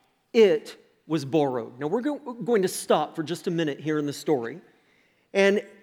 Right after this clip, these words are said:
we'll stop a couple of different points to pull out, uh, at a couple of points to pull out some principles that we can learn in our lives. And I, I, I think one of the things that we see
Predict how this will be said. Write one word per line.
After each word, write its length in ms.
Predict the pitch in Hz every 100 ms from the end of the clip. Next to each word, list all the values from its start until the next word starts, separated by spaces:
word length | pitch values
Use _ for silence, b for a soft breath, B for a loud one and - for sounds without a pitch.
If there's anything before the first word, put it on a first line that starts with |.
| -
we'll 180 | - 202
stop 320 | - 269 240
a 40 | 202
couple 340 | - 240 247
of 80 | 196
different 300 | 196 202 -
points 420 | 190 180 151 -
to 80 | -
pull 360 | - - 202 202
out, 320 | 180 185 - b b b b
uh, 320 | 143 139 143 -
at 100 | 160
a 40 | 156
couple 320 | 214 208 208
of 80 | -
points 320 | 185 165 -
to 80 | 160
pull 220 | - 175
out 120 | 160
some 140 | 156
principles 720 | 131 - 190 - - 139 127 117
that 160 | 147
we 100 | 151
can 220 | 151 139
learn 380 | 131 139 135 127 - b b b
in 120 | 135
our 160 | 131 123
lives. 380 | 123 131 120 254
And 100 | 285
I, 80 | -
I, 100 | 214 -
I 120 | 262
think 260 | - 302 302
one 120 | 339
of 60 | 330
the 80 |
things 300 | - 269 214
that 100 | 214
we 120 | 226 202
see 480 | - 233 208 196